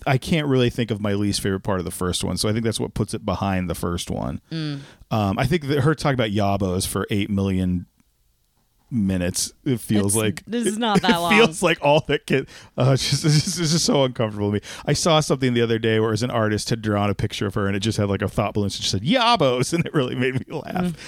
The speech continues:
Speaker 1: And I wish I would have kept it and sent it to you, but I didn't. Um, so that's my only problem with it. Other than that, I, it's, it's fant-,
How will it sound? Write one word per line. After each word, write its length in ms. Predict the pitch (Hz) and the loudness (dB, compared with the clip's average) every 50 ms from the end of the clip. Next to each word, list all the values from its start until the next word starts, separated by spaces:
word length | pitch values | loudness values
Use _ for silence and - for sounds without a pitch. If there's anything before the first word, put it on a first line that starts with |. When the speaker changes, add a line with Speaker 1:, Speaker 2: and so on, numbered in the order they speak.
| - - - | -16 -6 -2
Speaker 1:
And 120 | 117 123 | 0 0
I 80 | 127 123 - _ _ _ 139 | 0 0 -2 _ _ _ 0
wish 220 | 135 143 143 - 143 | 0 2 2 4 2
I 60 | 127 | 2
would 100 | 123 117 | 2 2
have 120 | 113 - | 0 0
kept 260 | - 117 110 - - | 0 -2 -2 -2 -4
it 40 | 110 | -4
and 120 | - 107 - | -4 -4 -2
sent 160 | - 101 95 | -2 -2 -2
it 100 | - - | -4 -4
to 180 | - - - | -6 -4 -4
you, 120 | 85 87 - | -2 -4 -4
but 160 | - - - | -4 -4 -4
I 80 | 52 - | -4 -4
didn't. 320 | - 55 53 - - - _ _ _ _ - - - - _ - - | -4 -4 -6 -6 -8 -12 _ _ _ _ -20 -20 -20 -20 _ -10 -4
Um, 200 | - 117 113 120 | 0 0 0 0
so 160 | - - 151 | 0 0 0
that's 280 | 147 190 247 254 - - | 2 0 0 0 0 0
my 200 | 165 160 160 156 | 2 4 4 4
only 200 | 147 139 127 117 | 4 4 2 2
problem 420 | - - 113 104 101 101 107 101 101 | 0 0 -2 0 0 0 -2 -2 -2
with 160 | 101 - - | -2 -2 -2
it. 80 | 107 - | -4 -2
Other 220 | - 127 139 143 | -2 0 0 0
than 140 | 123 113 107 | 0 0 0
that, 240 | 104 104 104 107 - - | 0 0 0 -2 -2 -2
I, 80 | 120 123 | -2 -2
it's, 360 | - 151 139 - - - - | 0 0 -2 -2 -4 -8 -4
it's 180 | - 127 - - | -4 -4 -4 -4
fant-, 300 | - - 98 87 90 | -4 -4 -4 -4 -4